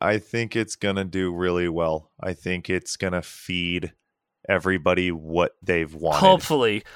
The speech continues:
Speaker 1: Or
Speaker 2: The big thing is, like, the
Speaker 1: hopefully.
Speaker 2: fans versus Pokemon, but, like, regardless, people still buy it.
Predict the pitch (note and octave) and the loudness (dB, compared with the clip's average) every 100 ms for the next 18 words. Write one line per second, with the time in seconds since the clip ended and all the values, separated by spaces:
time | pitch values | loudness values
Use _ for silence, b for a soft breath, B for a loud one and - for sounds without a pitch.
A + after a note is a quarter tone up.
0 | B _ - F3+ F3+ F3+ F#3+ A3+ G3 G#3+ | B _ -2 2 4 6 8 6 6 6
1 | G3+ D#3+ E3+ D3 D#3 D#3+ E3+ D3+ D3+ C3 | 6 6 6 6 4 4 4 4 2 2
2 | C#3+ C#3+ B2 C3+ C3+ D3 D3+ D#3 D3 C#3 | 2 0 -4 -2 -2 0 0 4 2 4
3 | D#3+ D3 D3+ C#3 D3 D3+ C#3 C3+ - F3 | 4 2 0 0 4 4 4 0 -4 -4
4 | - E3+ D#3 A2 G#2 G#2 C3+ F3+ - - | -2 2 0 0 -8 -2 0 0 -2 -8